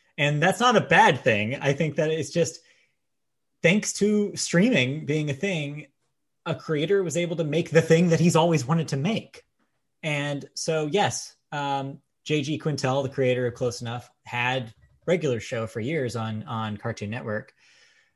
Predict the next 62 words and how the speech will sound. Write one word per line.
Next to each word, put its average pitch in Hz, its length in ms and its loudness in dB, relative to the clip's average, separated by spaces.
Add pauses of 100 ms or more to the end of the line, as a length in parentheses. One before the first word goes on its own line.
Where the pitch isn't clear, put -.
(140)
But 165 300 -4
I 190 120 0
don't, 208 280 -2 (220)
but 170 140 -4
I 165 60 -2
think 208 280 -4
it 196 80 -2
was 170 140 -4
just, 180 360 -6 (140)
just 208 480 0
out 190 160 -2
of 147 160 -2
reach 156 240 -2
of 123 100 -2
what 143 140 -4
he 135 60 -2
wanted 123 340 -2
it 101 120 -6
to 104 100 -12
be. 95 320 -14
He 135 140 -2
wants, 143 460 -6
he's 139 260 -2
clearly 180 420 0
at 147 120 -2
his 165 120 -4
best 139 320 -6
when 131 80 -4
he 127 80 -6
can 117 140 -10
write 117 200 -4
a 120 40 -8
show 135 440 -4 (300)
about 143 320 -4
just 151 260 -2
a 165 80 -2
bunch 131 340 -2
of 160 140 2
friends 156 560 -2
slash 135 380 -4
roommates, 147 720 -6
or 123 100 -6
in 123 80 -4
this 131 160 -6
case, - 240 -8
a 123 60 -10
couple, 185 500 -4 (320)
just 156 160 -8
hanging 143 280 -6
out 180 140 -4
and 143 100 -6
having 147 420 0
weird 165 320 4
ass 160 280 0
stuff 170 300 0
happen 104 360 -10
to 95 60 -10
them, 90 280 -14
just 107 240 -12
alternate 156 400 -6
universe 139 400 -8
things. 120 340 -8